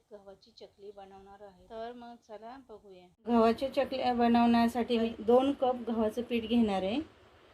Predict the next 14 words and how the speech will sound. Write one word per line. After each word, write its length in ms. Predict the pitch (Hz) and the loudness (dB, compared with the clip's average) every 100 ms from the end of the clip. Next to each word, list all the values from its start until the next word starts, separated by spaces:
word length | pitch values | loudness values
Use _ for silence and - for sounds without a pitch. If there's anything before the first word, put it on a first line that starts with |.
| _ _ | _ _
हे 300 | 220 220 240 294 - - _ - - | -6 0 0 -2 -8 -20 _ -18 -4
एक, 380 | 214 196 233 - - _ _ _ _ _ _ _ _ 247 | 0 2 0 -4 -20 _ _ _ _ _ _ _ _ -6
हे 180 | 277 370 - - - | -4 -6 -10 -20 -14
दोन 300 | 226 226 220 | -2 0 2
कप 240 | 226 247 294 - _ - | 0 -2 -4 -8 _ -6
गव्हाचं 360 | 233 247 240 285 | 0 2 0 -4
पीठ 180 | 277 | -8
घेतलेलं 460 | 233 247 233 196 185 | -4 -4 -4 -6 -4
आहे. 100 | 170 | -4
आणि 340 | 160 - 226 | -6 -10 -2
आता 300 | 240 226 240 | -2 0 0
अर्धा 220 | 240 196 240 | 0 0 -2
कप 260 | 233 277 320 - _ - _ - | 2 0 0 -10 _ -20 _ -4
मी 180 | 240 | 2